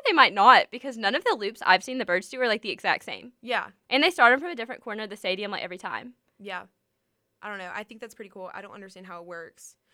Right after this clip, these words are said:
Speaker 2: Also with the stadium, the music choice. I love their music choice.
Speaker 1: I'm
Speaker 2: I
Speaker 1: kinda
Speaker 2: don't know,
Speaker 1: digging it.
Speaker 2: I don't know who's in charge of that,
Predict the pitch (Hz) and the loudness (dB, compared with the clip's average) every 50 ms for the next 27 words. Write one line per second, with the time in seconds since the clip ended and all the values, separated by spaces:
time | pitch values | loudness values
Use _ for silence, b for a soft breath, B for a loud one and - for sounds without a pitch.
0 | _ _ _ _ - 226 285 311 - 494 523 - 392 - - - 190 185 190 196 | _ _ _ _ -2 0 0 0 0 -4 -6 -6 -8 -12 -12 -14 -12 -12 -12 -12
1 | 233 269 294 311 330 330 b b b b _ _ 247 226 202 196 220 294 302 262 | -14 -14 -14 -14 -16 -18 b b b b _ _ -14 -14 -12 -12 -12 -12 -12 -12
2 | 202 - - - 170 165 - - - - - - _ _ _ _ _ _ - 269 | -14 -16 -18 -18 -18 -18 -18 -20 -20 -20 -20 -20 _ _ _ _ _ _ -10 -10
3 | 294 285 240 233 254 359 440 - 453 370 269 220 220 214 - 202 180 - - - | -10 -10 -8 -8 -8 -8 -6 -6 -8 -8 -8 -8 -10 -10 -10 -10 -12 -12 -14 -8
4 | 175 - 220 233 - 302 311 359 - 277 220 233 247 311 370 403 220 208 190 175 | -6 -6 -4 4 6 6 6 8 6 4 8 8 8 10 10 8 8 10 10 8
5 | 175 175 - - _ - 277 494 640 640 554 508 466 415 403 - 311 254 - - | 8 6 2 -2 _ 2 2 2 4 4 4 4 4 2 0 -2 -4 -10 -12 -12
6 | 226 190 220 254 - 349 339 - 392 403 403 415 403 | -10 -8 -8 -8 -10 -12 -14 -12 -8 -6 -6 -6 -8